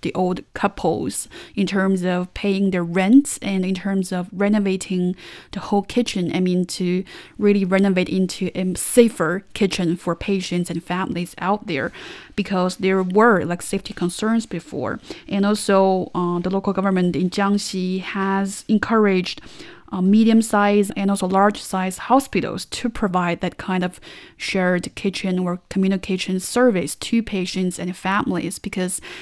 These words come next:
now a lot of facilities are provided by individuals out of generosity. However, we hope to see more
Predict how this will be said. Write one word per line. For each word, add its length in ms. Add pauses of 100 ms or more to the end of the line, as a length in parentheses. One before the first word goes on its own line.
(200)
now 580 (160)
a 80
lot 160
of 80
facilities 840
are 320
provided 480
by 180
individuals 800
out 160
of 160
generosity. 880 (380)
However, 400
we 320
hope 460
to 140
see 340
more 520